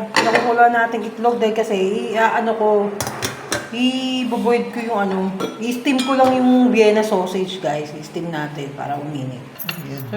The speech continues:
Speaker 1: binubuksan natin yung Vienna sausage, guys. I-steam lang natin yung Vienna. Ayan. Buksan lang natin yung Vienna sausage.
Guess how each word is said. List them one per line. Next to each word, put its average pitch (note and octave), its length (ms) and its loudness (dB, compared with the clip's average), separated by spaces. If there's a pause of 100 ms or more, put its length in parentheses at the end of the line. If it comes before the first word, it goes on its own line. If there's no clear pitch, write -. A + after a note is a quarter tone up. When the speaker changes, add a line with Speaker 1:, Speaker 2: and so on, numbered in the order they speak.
Speaker 1:
binubuksan C#4 480 0
natin B3 320 0
yung G#3 80 0
Vienna G#3 240 0
sausage, F3 560 -4
guys. E3+ 320 -4
I-steam G3+ 480 -2
lang G3 160 0
natin F3 400 -4
yung E3+ 160 -2
Vienna. D3 320 -8 (560)
Ayan. - 320 -14 (560)
Buksan - 320 -14
lang F3 160 -6
natin E3 320 -6
yung D#3+ 160 -4
Vienna D3+ 240 -8
sausage. A3+ 1080 -6